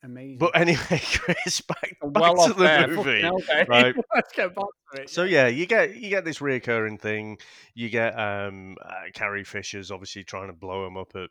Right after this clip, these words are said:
Speaker 2: at different points. I, I do like when they're in the, uh, uh, the phone booth, a-, and they just see the best in everything, don't they? They're not, like,
Speaker 1: Yeah.
Speaker 2: down at all. You know, they get blown up, and then they're like, "Oh, there's about seven dollar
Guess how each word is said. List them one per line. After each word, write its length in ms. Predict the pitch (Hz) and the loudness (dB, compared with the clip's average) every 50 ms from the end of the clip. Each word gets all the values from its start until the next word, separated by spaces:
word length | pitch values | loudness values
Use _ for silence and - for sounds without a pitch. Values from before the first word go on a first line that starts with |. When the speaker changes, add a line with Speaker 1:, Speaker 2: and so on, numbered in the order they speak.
| _ _ - | _ _ -14
Speaker 2:
at 160 | 95 85 _ 92 | -14 -14 _ -14
different 360 | 104 95 - - 95 90 _ | -16 -16 -16 -18 -20 -20 _
points. 380 | - 98 95 95 90 - - | -14 -14 -14 -14 -14 -14 -12
I, 100 | 95 92 95 - - - - _ - | -12 -12 -12 -14 -20 -20 -20 _ -12
I 40 | 120 | -6
do 220 | 110 170 175 170 | -2 0 0 0
like 280 | 156 143 135 131 120 - | 2 0 0 0 -2 -2
when 220 | 117 117 113 110 | -4 -6 -6 -6
they're 180 | 104 104 98 98 | -8 -10 -8 -8
in 180 | 101 98 95 95 | -10 -10 -12 -12
the, 300 | 98 92 92 90 90 90 | -12 -10 -10 -10 -8 -8
uh, 40 | 87 | -8
uh, 280 | 87 87 85 82 82 80 82 85 - - - - 85 78 76 92 101 98 _ | -8 -8 -10 -10 -12 -16 -16 -18 -20 -20 -18 -18 -16 -16 -18 -20 -20 _ _
the 140 | - 104 92 _ _ _ _ _ | -14 -14 -14 _ _ _ _ _
phone 400 | - - - 127 123 117 113 98 | -14 -6 -4 -4 -4 -4 -8 -8
booth, 360 | 98 87 85 85 - - - _ _ _ _ _ - - _ - | -10 -8 -10 -10 -14 -18 -20 _ _ _ _ _ -20 -20 _ -10
a-, 80 | - 147 _ - | -10 -10 _ -6
and 120 | 147 151 156 | -6 -4 -2
they 100 | 165 165 | -4 -4
just 260 | 147 196 185 - - - - | -4 -4 -4 -4 -4 -6 -4
see 360 | 180 185 180 151 127 110 98 _ | -4 -4 -4 -4 -6 -10 -14 _
the 60 | - 95 | -14 -8
best 380 | - 123 127 - - - - | -6 -6 -6 -6 -8 -8 -8
in 120 | 123 107 104 | -8 -6 -6
everything, 460 | 101 104 107 117 - - 120 113 107 | -6 -6 -8 -10 -10 -8 -10 -8 -6
don't 240 | 92 110 113 117 113 | -6 -6 -6 -6 -6
they? 240 | 120 120 120 117 - _ _ _ _ - | -6 -8 -8 -8 -10 _ _ _ _ -16
They're 80 | 117 113 | -12 -10
not, 180 | 127 135 127 113 | -8 -8 -8 -8
like, 260 | 113 110 110 104 _ _ - | -8 -8 -8 -10 _ _ -6
Speaker 1:
Yeah. 120 | 107 98 | -6 -6
Speaker 2:
down 340 | 101 104 104 107 107 107 101 | -4 -6 -6 -8 -8 -8 -10
at 180 | 98 - - 120 | -12 -10 -8 -6
all. 360 | 110 110 110 107 110 107 - - - - - - _ _ - | -4 -4 -4 -4 -6 -8 -12 -16 -20 -20 -20 -20 _ _ -10
You 60 | 113 | -8
know, 160 | 107 104 104 | -6 -6 -6
they 100 | 98 104 | -6 -6
get 200 | 90 110 - 104 | -6 -8 -8 -6
blown 340 | 110 131 135 135 127 123 117 | -4 -2 -2 -2 -2 -2 -2
up, 240 | 117 123 123 - - | -2 -2 -4 -6 -8
and 180 | 113 113 113 | -12 -10 -8
then 140 | 110 110 110 | -8 -8 -6
they're 100 | 110 107 | -6 -6
like, 260 | 107 107 107 104 104 _ _ _ _ | -4 -4 -6 -6 -8 _ _ _ _
"Oh, 120 | - 262 285 | -10 -8 -8
there's 140 | 202 110 87 | -8 -10 -10
about 240 | 82 85 90 - | -10 -10 -10 -8
seven 300 | - - 113 107 107 107 | -10 -8 -8 -8 -10 -8
dollar 420 | 101 113 117 120 117 117 120 117 | -8 -8 -6 -6 -6 -8 -8 -10